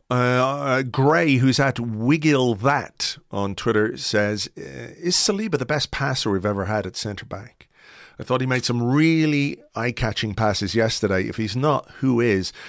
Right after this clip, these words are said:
And just before we do that, um, let me see if I can find this again. I was taken, uh,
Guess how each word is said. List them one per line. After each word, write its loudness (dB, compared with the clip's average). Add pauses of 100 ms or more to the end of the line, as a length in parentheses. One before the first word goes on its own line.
(160)
And -4
just 0
before 2
we 4
do 2
that, 0
um, -2
let -10
me -6
see -6
if -10
I -10
can -12
find -8
this -12
again. -8 (1000)
I 2
was 2
taken, -2 (520)
uh, -12